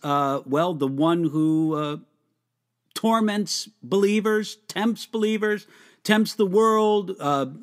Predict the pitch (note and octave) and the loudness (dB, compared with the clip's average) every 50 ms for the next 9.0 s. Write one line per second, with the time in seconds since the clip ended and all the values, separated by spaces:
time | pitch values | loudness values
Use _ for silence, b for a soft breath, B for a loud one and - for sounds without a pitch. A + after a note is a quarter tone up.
0 | - - - G3 F#3+ F#3+ E3 - - - F3 D#3 C3 F#3+ G3 G3 G3 E3 - - | -10 -2 0 2 2 2 2 0 -2 -2 -2 -2 0 0 0 0 0 -2 -4 -6
1 | - - F#3+ G3 E3+ D#3 - - D#3+ E3 F#3 G3 F#3+ E3 - F#3+ F#3 F#3+ E3 D3 | -4 -2 -2 -2 -2 -4 -6 -4 -2 -2 0 -2 -4 -4 -2 -2 -2 -2 -2 0
2 | E3+ F3 E3+ D#3+ C3 - - G3 G#3+ A3 G3+ G3+ G#3 G3+ G3+ G3+ G3 F#3+ - G3 | 0 0 0 0 -2 -2 0 2 2 4 4 2 2 2 2 0 -2 -2 -4 -4
3 | F#3+ F#3 G3 G3 F#3+ F#3 F#3 B B B B B B D#3 - - F3+ E3+ E3+ E3 | -2 0 2 2 2 0 -2 B B B B B B -8 -4 0 0 0 0 0
4 | - - E3+ D#3+ E3 E3 E3 D#3+ D#3+ _ b b b b b b b b - D3 | 0 0 0 2 2 2 2 0 -2 _ b b b b b b b b 0 2
5 | D#3 D#3+ D#3 - E3+ D#3+ E3+ D3+ D3+ D#3+ D#3+ D3+ B2+ - D#3+ C#3+ B2 C#3 B2+ - | 2 2 4 2 0 0 0 0 0 0 -2 -2 0 0 -2 0 0 0 -2 -2
6 | - - B2+ C3 C3+ - - D3 F3 F#3 F#3 F3 E3 D3 A#2+ A#2 B2+ A#2+ A#2 G#2+ | -4 -6 -4 -4 -4 -2 0 2 4 4 4 4 4 2 2 2 2 2 2 0
7 | A#2 A2 A2 A2 A2+ - - A2+ G#2+ G#2+ G#2 - - - - C#3+ D3+ - - D3+ | 0 0 0 -2 -4 -4 -6 -6 -6 -6 -6 -10 -12 -6 -2 -2 -2 -2 -2 -2
8 | C3+ B2 A#2+ A#2+ A2+ G#2+ G#2+ G#2 - - A#2 A2 G2+ F#2 F2 G#2+ A2+ A#2 A#2 | -4 -2 -2 -2 -2 -2 -2 -4 -6 -10 -8 -8 -8 -6 -4 -4 -4 -4 -6